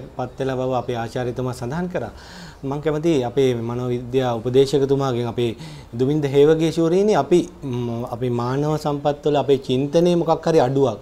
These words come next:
අපේ චින්තන විප්ලවයේ කිසියම් වූ ඌනතාවයක්, දෝෂයක් නිසාද අපිට මෙවැනි තත්ත්වයකට මුහුණ පාන්න වෙලා තිබෙන්නේ? අපේ සි-,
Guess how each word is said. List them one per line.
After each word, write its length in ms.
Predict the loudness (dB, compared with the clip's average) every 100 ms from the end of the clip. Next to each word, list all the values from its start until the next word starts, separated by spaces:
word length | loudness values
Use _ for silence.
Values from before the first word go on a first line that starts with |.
| -12 -12 -4
අපේ 180 | 0
චින්තන 400 | 2 0 2 2 4
විප්ලවයේ 520 | 2 4 6 6 4
කිසියම් 460 | 0 0 2 2 2
වූ 380 | 2 4 4 2
ඌනතාවයක්, 640 | 2 2 4 6 6 6 4
දෝෂයක් 460 | 2 2 2 0 -2
නිසාද 340 | -2 0 2
අපිට 220 | 0 0
මෙවැනි 300 | 0 0 0
තත්ත්වයකට 480 | 0 -2 0 0 0
මුහුණ 280 | -2 -4 -4
පාන්න 200 | -4 -2
වෙලා 240 | -2 -2 -2
තිබෙන්නේ? 440 | -2 -2 -2 -4 -8 -16 -14
අපේ 260 | -2 2 2
සි-, 220 | 0 -6